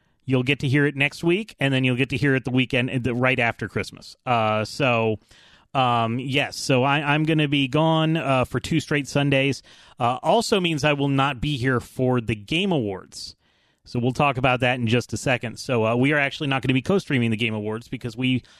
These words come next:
everybody has conflicts. Uh, but, uh, we'll talk about it in a second. But on the podcast feed,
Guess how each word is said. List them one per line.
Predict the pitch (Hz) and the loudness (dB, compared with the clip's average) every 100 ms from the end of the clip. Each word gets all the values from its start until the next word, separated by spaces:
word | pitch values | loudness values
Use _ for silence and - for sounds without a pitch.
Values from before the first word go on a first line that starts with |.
| - _ - | -20 _ 0
everybody | 160 156 135 127 | 2 4 2 0
has | 113 | -2
conflicts. | - 120 101 - - - - - - - - | 0 -2 -2 -6 -12 -18 -18 -20 -20 -10 0
Uh, | 127 117 | 2 2
but, | 113 131 143 | 0 0 0
uh, | 151 | 0
we'll | 135 143 | 2 2
talk | 180 | 2
about | 165 147 | 2 2
it | 139 | 2
in | |
a | 127 | 0
second. | - 127 123 | 0 0 2
But | 139 | 2
on | 156 | 2
the | 170 | 2
podcast | 208 233 208 185 | 2 2 2 0
feed, | - 180 | 0 -2